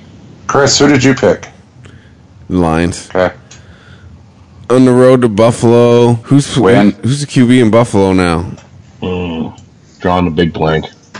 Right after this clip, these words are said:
Speaker 3: And I shouldn't either. God, we goofed on them hard enough last year in the playoffs. Well,
Speaker 1: It was
Speaker 3: it was
Speaker 1: Tyrod Taylor at the time last year.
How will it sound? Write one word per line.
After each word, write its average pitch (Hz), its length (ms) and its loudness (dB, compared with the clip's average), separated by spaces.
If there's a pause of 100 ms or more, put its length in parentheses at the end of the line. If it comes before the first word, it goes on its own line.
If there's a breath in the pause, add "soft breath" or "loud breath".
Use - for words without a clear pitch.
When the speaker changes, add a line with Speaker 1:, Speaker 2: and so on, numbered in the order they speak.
(1040)
Speaker 3:
And 80 80 0
I 85 60 2
shouldn't 87 400 2
either. 80 320 2 (3500 loud breath)
God, 107 220 0
we 123 100 4
goofed 139 320 4
on 123 100 4
them 107 100 2
hard 127 260 4
enough 113 220 0
last 107 280 2
year 113 120 4
in 104 60 0
the - 60 -6
playoffs. 110 600 0 (840)
Well, 98 120 0
Speaker 1:
It - 20 4
was - 180 2
Speaker 3:
it - 40 2
was 165 180 4
Speaker 1:
Tyrod 156 220 2
Taylor 165 420 2
at 120 120 -2
the - 60 -16
time 110 400 -2
last 101 300 -4
year. 90 300 -4